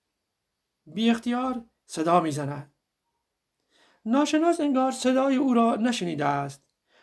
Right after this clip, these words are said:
"آهای! آهای! من اینجا هستم! اینجا! اینجا!" این بار بلندتر فریاد می‌زند. ناشناس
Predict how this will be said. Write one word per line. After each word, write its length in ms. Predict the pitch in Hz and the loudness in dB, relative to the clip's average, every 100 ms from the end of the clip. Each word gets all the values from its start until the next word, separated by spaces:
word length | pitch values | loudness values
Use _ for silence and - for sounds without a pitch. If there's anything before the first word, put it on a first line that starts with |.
| _ | _
"آهای! 760 | - 196 190 262 320 311 208 131 _ _ - | -2 0 4 4 4 2 0 -4 _ _ -6
آهای! 640 | 208 208 247 311 339 233 | -4 2 4 4 2 -2
من 220 | 190 247 | -4 -2
اینجا 380 | 285 269 247 294 320 | 0 2 4 4 4
هستم! 520 | 294 - 208 170 135 - _ _ _ _ | 2 0 -2 -2 -4 -14 _ _ _ _
اینجا! 800 | - 247 269 277 320 311 156 - _ _ _ | 0 4 4 6 4 4 0 -6 _ _ _
اینجا!" 720 | 226 269 254 311 311 208 _ _ _ _ _ _ _ _ _ _ _ _ _ _ _ _ | 0 2 4 4 4 0 _ _ _ _ _ _ _ _ _ _ _ _ _ _ _ _
این 320 | 208 226 208 | 0 2 2
بار 380 | 220 233 254 254 _ _ - | 2 2 0 -8 _ _ -10
بلندتر 720 | 147 180 185 180 202 202 143 _ | -4 -2 0 -2 -2 -4 -4 _
فریاد 480 | 165 147 139 139 | -8 -4 -4 -4
می‌زند. 420 | 135 127 135 131 - _ _ _ _ _ _ _ _ _ _ _ _ _ _ | -8 -8 -8 -8 -14 _ _ _ _ _ _ _ _ _ _ _ _ _ _
ناشناس 720 | 170 180 220 247 277 320 339 | -6 0 2 2 2 2 0